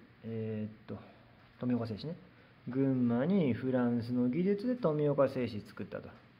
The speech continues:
次第にそこのブリューなね、技師ですよ。うん。割と外国人、ヘッドハンドするわけやね。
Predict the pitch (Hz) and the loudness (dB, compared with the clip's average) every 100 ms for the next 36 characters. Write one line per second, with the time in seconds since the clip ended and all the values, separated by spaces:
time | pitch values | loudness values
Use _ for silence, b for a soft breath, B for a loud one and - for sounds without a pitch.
0 | B B B B - - 170 170 160 160 | B B B B -20 -2 6 8 8 4
1 | 143 131 151 143 104 113 123 117 117 107 | 4 4 4 4 4 -2 -4 -4 -4 -6
2 | - 90 - - - - - - 104 95 | -10 -12 -14 -18 -20 -20 -20 -16 -14 -14
3 | - - - - b b b b b b | -18 -20 -20 -20 b b b b b b
4 | - 127 131 127 131 131 127 127 113 110 | -10 0 2 2 2 2 2 0 0 -2
5 | 113 143 139 143 113 107 98 98 - | 0 2 4 4 2 -2 -4 -6 -8